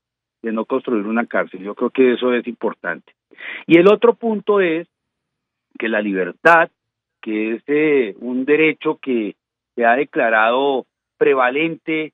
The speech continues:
eh, en la Constitución colombiana, que se ha declarado prevalente en el Código Penal, que se declara prevalente en el, en el, en el Código de Procedimiento Penal, pues tiene que tener una medida de aplicación, eh,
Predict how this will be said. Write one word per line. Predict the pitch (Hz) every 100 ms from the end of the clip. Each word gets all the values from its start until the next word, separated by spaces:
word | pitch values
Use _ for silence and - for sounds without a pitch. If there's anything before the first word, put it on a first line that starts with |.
| _ _ _
eh, | 117 113 110
en |
la | 117 113
Constitución | 113 - 120 120 110 123
colombiana, | 113 139 139 147 156 139 143
que | - 135
se | 131
ha | 113
declarado | 123 139 127 123 131
prevalente | 160 151 147 151 135 139
en | 131
el | 117
Código | 123 120 127 131
Penal, | 143 143 143
que | 143 147
se | 147
declara | 135 143 135 139
prevalente | 160 139 135 147 147 123 139
en | 127
el, | 113
en | 101 113
el, | 117 107
en | 117 107
el | 104
Código | - 131 135
de | 139
Procedimiento | 120 120 110 135
Penal, | 143 139 127 123 _ _ _ _ _ _ _ _
pues | 143 135 _ _
tiene | 180 180 202
que | 202
tener | 175 139 139 151
una | 165 175
medida | 170 131 135
de | 165
aplicación, | 156 139 123 107 131 131 156 - _ _ _ -
eh, | 131 123 117 117